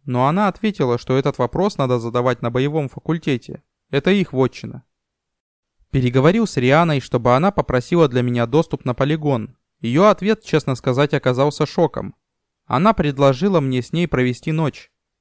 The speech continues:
и если ей понравится, то будет мне доступ на полигон. Я взял время на раздумье.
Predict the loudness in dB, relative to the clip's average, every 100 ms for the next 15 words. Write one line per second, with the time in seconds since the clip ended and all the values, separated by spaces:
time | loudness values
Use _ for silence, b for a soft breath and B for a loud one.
0 | -8 0 0 2 0 2 2 0 2 2
1 | 0 -2 -6 -8 -8 _ 0 2 2 0
2 | 0 0 2 2 0 -4 -4 -2 -2 0
3 | -2 -4 -12 _ _ _ _ _ _ _
4 | -2 2 2 4 2 4 2 2 2 4
5 | 4 2 0 -2 -4 -8